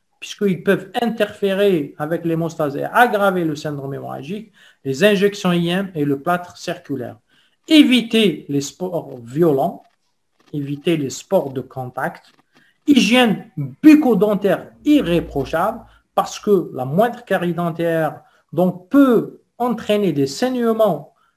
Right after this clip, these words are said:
dentaires et des gingivorragies, donc, et ça nous oblige à faire des interventions dentaires qui peuvent être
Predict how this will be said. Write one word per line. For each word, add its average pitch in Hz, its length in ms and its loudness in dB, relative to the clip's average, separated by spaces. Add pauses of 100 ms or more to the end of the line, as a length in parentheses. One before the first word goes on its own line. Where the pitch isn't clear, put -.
(180)
dentaires 151 760 2
et 143 80 -4
des 131 160 -4
gingivorragies, 170 1080 -2 (240)
donc, 220 480 2
et 226 300 2
ça 180 220 -2
nous 175 280 0
oblige 208 480 -2
à 156 100 -2
faire 214 400 0
des 151 260 -2
interventions 185 640 0
dentaires 175 560 0 (360)
qui 196 200 -2
peuvent 190 360 -2
être 208 680 2